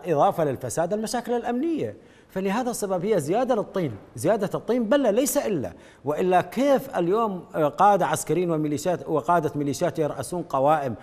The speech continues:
ويديرون المشهد السياسي والمشهد الأمني، بمعنى مفاصل الدولة كاملة مسيطرة عليها من قبل هؤلاء.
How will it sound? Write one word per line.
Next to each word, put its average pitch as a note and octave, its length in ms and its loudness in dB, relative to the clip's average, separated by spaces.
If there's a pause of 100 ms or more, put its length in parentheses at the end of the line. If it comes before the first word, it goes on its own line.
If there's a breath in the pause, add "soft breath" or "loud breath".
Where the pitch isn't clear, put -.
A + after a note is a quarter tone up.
(140 loud breath)
ويديرون D#3+ 440 0
المشهد F3 360 -2
السياسي F3 480 -2
والمشهد D#3+ 420 -2
الأمني، E3 400 -4 (240 loud breath)
بمعنى B3+ 340 -2
مفاصل A3+ 520 0
الدولة F3+ 400 0
كاملة F3 480 -4
مسيطرة F3 540 -4
عليها D#3 380 -4
من C#3+ 120 -8
قبل E3 280 -8
هؤلاء. A#3 440 -6